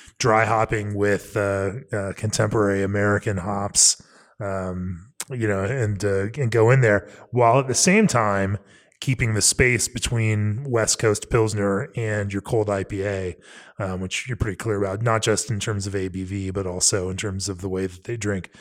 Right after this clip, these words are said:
So, you know, as you were thinking about how to, you know, move into this West Coast I P A thing, and where,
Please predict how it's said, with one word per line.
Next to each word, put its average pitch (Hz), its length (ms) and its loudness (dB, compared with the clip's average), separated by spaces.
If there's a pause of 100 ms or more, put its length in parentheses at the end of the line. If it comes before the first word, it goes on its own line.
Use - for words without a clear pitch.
(220)
So, 131 300 4 (100)
you 143 80 6
know, 123 80 6
as 127 120 4
you 147 60 4
were 143 60 4
thinking 170 220 4
about 139 180 4
how 135 140 4
to, 120 220 4 (540)
you 131 60 2
know, 113 100 4
move 120 260 6
into 120 220 2
this 110 160 -2
West 117 220 2
Coast 117 260 2
I 110 140 2
P 113 160 -2
A 113 120 4
thing, 104 280 -2
and 101 80 -2
where, 110 280 0